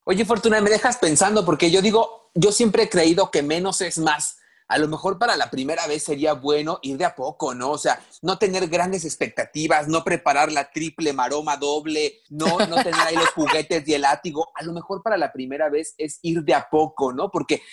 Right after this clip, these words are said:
tal vez llegar, como tú dices, con estas posiciones más elaboradas, donde requiere más práctica y tal, la verdad que sí es mucho más amplia la posibilidad de que tengamos ahí un error y entonces las expectativas se nos vayan al piso, ¿no?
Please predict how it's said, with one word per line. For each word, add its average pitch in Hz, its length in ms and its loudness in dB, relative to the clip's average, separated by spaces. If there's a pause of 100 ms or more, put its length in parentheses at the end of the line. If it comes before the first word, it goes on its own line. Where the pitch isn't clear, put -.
(120)
tal 190 160 2
vez 208 160 4
llegar, 180 260 2
como 170 280 -4
tú 165 140 0
dices, 170 300 -6
con 151 220 -4
estas 160 280 -4
posiciones 151 600 -4
más 151 220 -2
elaboradas, 135 720 0
donde 135 240 -10
requiere 147 480 -4 (200)
más 147 320 -6
práctica 151 680 -2
y 131 80 -12
tal, 165 280 0 (200)
la 127 100 0
verdad 160 240 -4
que 262 120 -8
sí 220 140 -10 (120)
es 196 260 -2
mucho 175 440 -4
más 202 380 -2
amplia 190 380 -2
la 165 160 -2
posibilidad 135 540 -4
de 185 80 -8
que 143 80 -12
tengamos 143 460 -6
ahí 135 120 -6
un 143 120 -6
error 143 400 -2
y 135 120 -2
entonces 156 360 -4
las 131 100 -6
expectativas 127 600 -2
se 135 80 -8
nos 120 100 -4
vayan 127 240 2
al 110 100 -4
piso, 123 360 -2
¿no? 123 180 -2